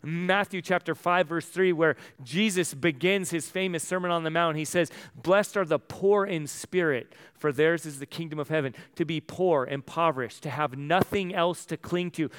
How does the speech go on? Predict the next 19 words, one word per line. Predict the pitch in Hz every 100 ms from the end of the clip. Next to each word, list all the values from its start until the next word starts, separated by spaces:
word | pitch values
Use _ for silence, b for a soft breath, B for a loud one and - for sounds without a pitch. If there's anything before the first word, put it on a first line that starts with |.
| B
to | -
have | 160 156 143
not | 180 175
a | 151
job | 117 175 190 196 185
or | 170 135 B B
a | 156
family | - - 190 196 202 185
name | 170 175 190 190 175
or | 160
an | 151 147 - B
identity | 156 151 147 131 185 196 180 190 190
or | 196 170 160
a, | 156 151 -
or | B 170 160
an | 156 -
image | - 214 202 202 196 156
or | 220 170 156 - B
relationships | 156 156 170 214 - 214 185 208 202 202